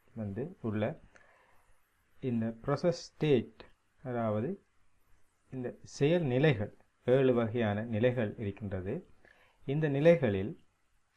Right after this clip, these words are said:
மாற்றப்பட்டதும் காத்திருப்பதுமான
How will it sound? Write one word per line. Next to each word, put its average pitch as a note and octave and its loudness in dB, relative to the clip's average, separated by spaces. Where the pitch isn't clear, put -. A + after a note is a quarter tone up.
மாற்றப்பட்டதும் D#3 2
காத்திருப்பதுமான B2 2